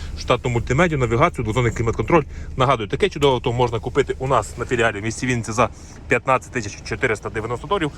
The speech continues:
або придбати автомобільчик в лізинг, або в кредит, або замовити в нас авто під ключ з Америки.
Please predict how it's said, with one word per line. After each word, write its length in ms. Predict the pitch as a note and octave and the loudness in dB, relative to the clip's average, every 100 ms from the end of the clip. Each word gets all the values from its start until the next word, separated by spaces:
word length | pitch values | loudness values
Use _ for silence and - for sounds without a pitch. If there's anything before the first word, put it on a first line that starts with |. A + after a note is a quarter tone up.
| - - - | -14 -8 0
або 140 | G#2+ | 2
придбати 340 | - - G#3 | 4 4 4
автомобільчик 480 | F3 E3 D#3 C3+ - - - G#2+ | 2 2 2 0 -6 0 0 2
в 40 | |
лізинг, 360 | A2+ B2+ A#2+ - | 0 0 -2 -6
або 140 | A#2+ A2 | -4 -2
в 20 | |
кредит, 260 | A#2 A2+ - - - | 0 -2 -4 -12 -10
або 180 | F#2+ A2 | -4 -2
замовити 340 | B2 F3 G3 F3 | 2 4 4 4
в 40 | |
нас 180 | E3+ - | 2 2
авто 260 | A2+ A2 D3+ | -4 0 0
під 160 | B2 | -2
ключ 240 | A2 B2 - - - - | -4 -4 -4 -12 -14 -2
з 40 | |
Америки. 420 | A#2 A2 G#2 G2+ | 0 2 -2 -6